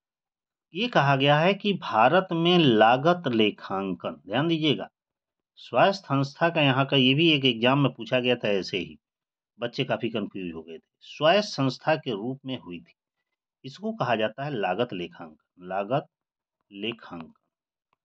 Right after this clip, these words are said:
लागत लेखांकन सबसे पहले जो लागू हुआ था, ये उन्नीस सौ चौवालीस में हुआ था। ये अधिनियम के रूप में बना उन्नीस सौ उनसठ में। तो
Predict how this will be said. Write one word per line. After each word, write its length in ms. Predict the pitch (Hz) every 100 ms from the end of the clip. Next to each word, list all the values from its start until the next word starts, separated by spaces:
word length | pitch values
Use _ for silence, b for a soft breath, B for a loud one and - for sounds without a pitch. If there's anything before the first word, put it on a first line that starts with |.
| _ _ _ _ _ 95
लागत 480 | 107 147 180 233
लेखांकन 640 | 214 175 170 165 175 180 214
सबसे 500 | 196 - 131 - 214
पहले 360 | 202 127 127 147
जो 160 | 131
लागू 340 | 107 101 113 135
हुआ 260 | 90 87
था, 240 | 85 - - _ _ _ _ _ _ _ _ 104
ये 400 | 110 156 175 175 -
उन्नीस 540 | 113 127 160 160 -
सौ 300 | 127 110 127 _
चौवालीस 540 | - 98 90 85 85 -
में 100 | 82 _
हुआ 100 | -
था। 140 | _ _ _ _ _ _ _ _ _ -
ये 120 | 160 175
अधिनियम 520 | 131 127 131 170 247 254
के 140 | 220
रूप 200 | 151 139
में 220 | 135 113 104
बना 300 | 101 147 -
उन्नीस 280 | 131 139 156
सौ 100 | 147
उनसठ 360 | 98 90 - - _
में। 40 | _ _ _ _ _ _ _ _ _ _ _ _ _
तो 240 | - 180